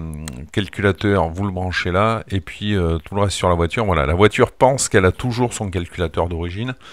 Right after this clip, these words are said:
alors que vous, vous êtes capable de rentrer dedans et de gérer avec un calculateur.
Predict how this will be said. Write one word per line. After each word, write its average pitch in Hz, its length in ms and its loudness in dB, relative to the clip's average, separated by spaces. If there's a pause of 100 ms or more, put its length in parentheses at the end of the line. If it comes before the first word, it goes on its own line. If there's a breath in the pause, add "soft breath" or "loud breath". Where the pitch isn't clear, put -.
(280 loud breath)
alors 98 280 2
que 104 120 2
vous, 107 280 0
vous 95 140 -2
êtes 92 100 -2
capable 104 380 0
de 92 60 2
rentrer 90 340 -2
dedans 95 220 0
et 98 80 0
de 87 80 -4
gérer 90 280 0
avec 85 220 -2
un 87 80 -4
calculateur. 78 580 -8